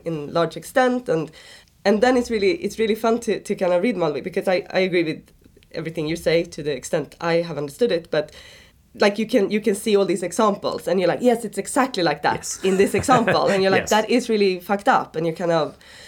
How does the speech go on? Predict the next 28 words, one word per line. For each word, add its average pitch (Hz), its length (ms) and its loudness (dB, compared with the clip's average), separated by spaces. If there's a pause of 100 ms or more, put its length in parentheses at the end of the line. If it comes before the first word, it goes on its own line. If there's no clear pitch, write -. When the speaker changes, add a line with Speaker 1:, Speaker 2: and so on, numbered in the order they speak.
(240)
Speaker 1:
but 214 180 0
then 226 180 4
you 220 120 4
also 208 320 0
see 190 140 -2
other 180 160 2
examples, 156 580 -4
as - 220 0
with 185 100 2
everything, 196 600 0
and, 170 580 0
and 190 160 2
like 190 160 0
you 190 60 -4
say, 190 160 0
it's 170 100 -2
also 190 220 0
like, - 140 -4
it 165 120 -10
fits - 260 -8
very 170 160 2
well 151 180 0
in 135 240 -6
this 196 380 -4 (480)
maybe 175 240 0
time 165 280 -4
period, 170 500 2
and 131 420 -4